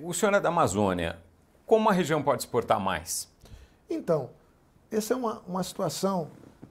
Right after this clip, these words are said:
Speaker 2: que eu bati os olhos para as exportações, voltando de novo do ano passado,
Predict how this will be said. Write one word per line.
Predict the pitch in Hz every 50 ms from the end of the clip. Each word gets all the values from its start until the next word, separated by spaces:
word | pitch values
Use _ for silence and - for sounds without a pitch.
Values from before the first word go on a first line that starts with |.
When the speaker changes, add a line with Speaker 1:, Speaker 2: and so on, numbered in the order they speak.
| - -
Speaker 2:
que | -
eu | 190 190
bati | 175 190 175 170 - 175
os | 175 165 127 113
olhos | 143 156 160 156 143 131
para | - - 160 156
as | 147 123
exportações, | - - - 160 143 131 135 131 117 - - 151 156 151 127
voltando | 120 143 139 131 135 - 160 165 147 139
de | 135
novo | 139 135 135 131 123 117
do | 127 123 127
ano | 131 131 127
passado, | - 139 123 117 - - 160 160 156 131 -